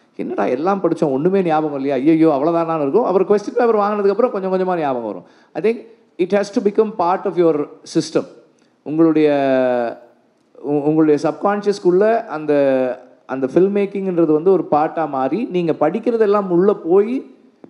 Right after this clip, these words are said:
you, it, it, you should lear-, learn it to the extent you, you forget it. அதுக்கப்புறம் அது தானாவே வரும். அப்புறம் நம்ம படிக்கிறது வந்து, புத்தகங்கள் வாசிப்பு வந்து இன்னைய தேவைக்கு கிடையாது அது. அது நீங்க உள்ள போட்டிங்கன்னா அது பொறுமையா வரும்.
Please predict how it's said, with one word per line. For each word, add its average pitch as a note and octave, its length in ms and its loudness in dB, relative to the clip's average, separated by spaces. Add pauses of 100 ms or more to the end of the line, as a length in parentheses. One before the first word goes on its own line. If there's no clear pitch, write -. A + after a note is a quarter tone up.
(720)
you, G3 180 2 (240)
it, F#3 180 -8
it, F#3+ 220 -6
you G3 260 -2
should G#3 180 -4 (140)
lear-, F#3+ 420 4
learn G#3+ 460 2
it C4 180 -4
to G#3+ 120 0
the F#3+ 100 2
extent B3 280 -2
you, G#3+ 220 -6 (200)
you F3+ 200 4
forget E3 340 -2
it. G2 120 -14 (800)
அதுக்கப்புறம் F#3 540 0
அது A#3 140 -2
தானாவே G3 460 -2
வரும். D3 100 -2
அப்புறம் F#3+ 260 -2
நம்ம F3 380 -2
படிக்கிறது A3 440 0
வந்து, G#3 200 0
புத்தகங்கள் G#3+ 500 0
வாசிப்பு F#3 440 -2
வந்து A3+ 480 -4 (360)
இன்னைய A3+ 400 2
தேவைக்கு A3+ 380 0
கிடையாது B2 320 -6
அது. D#2 160 -16 (560)
அது B2+ 120 -10
நீங்க C#3 180 -8
உள்ள F3 160 2
போட்டிங்கன்னா G3+ 340 -2
அது A3+ 280 2
பொறுமையா F#3+ 260 0
வரும். C3+ 200 -4